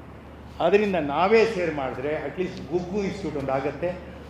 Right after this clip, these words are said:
ಅದ್ರ ಮೂಲಕ ಗುಗ್ಗು ಕಂಡಂಥ ಕನಸು ಏನೇನಿಲ್ಲ ಇತ್ತು, ಅದೆಲ್ಲ ಏನಾದರೂ ಅಪೂರ್ಣವಾಗಿದ್ರೆ,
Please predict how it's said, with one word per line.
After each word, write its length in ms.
ಅದ್ರ 240
ಮೂಲಕ 280
ಗುಗ್ಗು 560
ಕಂಡಂಥ 360
ಕನಸು 720
ಏನೇನಿಲ್ಲ 560
ಇತ್ತು, 560
ಅದೆಲ್ಲ 180
ಏನಾದರೂ 420
ಅಪೂರ್ಣವಾಗಿದ್ರೆ, 920